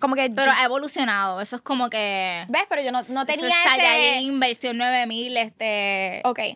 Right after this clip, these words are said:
Speaker 2: toda la evolución
Speaker 1: Le
Speaker 2: de
Speaker 1: metieron,
Speaker 2: Eevee.
Speaker 1: le metieron
Speaker 2: Le metieron
Speaker 1: dembow.
Speaker 2: dembow.
Speaker 1: Le metieron dembow. Yo quiero que, yo les voy a contar
Speaker 2: Ujú.
Speaker 1: una historia ya mismo de la feria. Y era Ana negociando porque a nuestras hijas le dieran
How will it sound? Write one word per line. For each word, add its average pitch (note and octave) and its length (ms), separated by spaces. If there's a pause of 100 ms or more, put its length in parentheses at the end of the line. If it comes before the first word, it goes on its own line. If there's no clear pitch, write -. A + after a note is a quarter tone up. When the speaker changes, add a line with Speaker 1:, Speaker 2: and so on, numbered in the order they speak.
Speaker 2:
toda G#3 180
la G3+ 100
evolución A3+ 340
Speaker 1:
Le C#4+ 60
Speaker 2:
de C4 40
Speaker 1:
metieron, A3 440
Speaker 2:
Eevee. G#3+ 180
Speaker 1:
le B3 120
metieron A3+ 300
Speaker 2:
Le A#3 60
metieron A3 40 (100)
Speaker 1:
dembow. F3 100
Speaker 2:
dembow. E3+ 320
Speaker 1:
Le B3 140
metieron A3+ 280
dembow. G3+ 320 (120)
Yo C#4+ 180
quiero D4 180
que, D#4+ 160
yo B3 160
les B3+ 80
voy B3 120
a A#3+ 40
contar B3+ 220
Speaker 2:
Ujú. - 20
Speaker 1:
una C#4+ 80
historia C#4 300
ya B3+ 100
mismo B3 240
de A3+ 80
la A3+ 120
feria. G3 340
Y G3+ 100
era G3+ 160
Ana G#3+ 380
negociando G#3+ 640
porque F#3+ 180
a E3 60
nuestras G3+ 380
hijas A3+ 340
le F3+ 140
dieran F#3+ 640